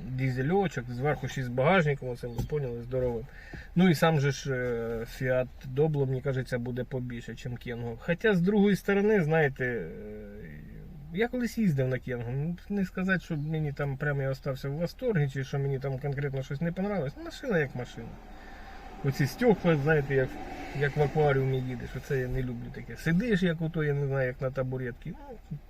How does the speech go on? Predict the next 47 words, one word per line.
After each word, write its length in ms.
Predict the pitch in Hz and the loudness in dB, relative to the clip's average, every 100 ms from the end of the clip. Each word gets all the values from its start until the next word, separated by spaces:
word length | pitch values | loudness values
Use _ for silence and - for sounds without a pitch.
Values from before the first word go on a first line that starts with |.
| - - - - | -18 -20 -18 -10
я 100 | 147 | -6
ж 80 | 151 | -2
кажу, 140 | 156 139 | 2 4
мені 220 | 175 180 | 6 8
зараз 180 | 180 175 | 8 8
машина 340 | 170 175 160 | 6 8 8
треба 240 | 160 147 | 8 8
для 180 | 139 151 | 6 8
роботи, 340 | 151 143 135 127 | 8 6 4 2
не 120 | 127 | 0
для 160 | 123 | 0
понтів. 420 | 127 127 127 123 - - - - - - - - - - - - - | 0 -2 -2 -6 -8 -12 -16 -16 -16 -16 -16 -18 -18 -18 -20 -20 0
От, 300 | 151 147 135 | 4 6 6
для 220 | 139 170 | 8 8
стройки. 540 | 156 - 151 131 139 131 - - | 6 6 4 4 2 -2 -2 2
Я 160 | 139 156 | 6 6
якщо 180 | 156 156 | 6 2
б 40 | |
купив 300 | - 147 156 | 2 2 4
би 80 | 147 | 4
Мерседес, 480 | 147 139 156 135 127 | 4 4 2 2 0
то 140 | 135 | -2
що? 200 | 127 123 | -2 -2
Я 140 | 120 139 | 0 2
б, 60 | |
напевно, 320 | 143 143 135 | 4 4 4
зі 140 | 131 143 | 2 0
сльозами 420 | 160 151 160 147 | 4 6 6 8
на 120 | 151 | 8
глаза 380 | 143 151 156 147 | 8 10 10 10
би 140 | 147 | 10
той 160 | 139 143 | 8 6
мішок 320 | 147 151 135 | 6 4 4
цемента, 460 | - 156 156 143 135 | 6 8 8 8 8
я 140 | 143 | 8
не 120 | 139 | 8
знаю, 200 | 139 139 | 8 8
я 120 | 143 143 | 8 8
б 140 | 143 | 8
на 140 | 151 | 10
автобусі 520 | 165 165 160 139 135 131 | 10 8 6 4 2 -2
б 100 | 127 | -2
його 140 | 127 | -2
б 120 | 123 | -2
віз 200 | 131 131 | -4 -4
би, 160 | 127 127 | -4 -4
знаєте, 500 | 127 143 131 123 | 2 2 2 -2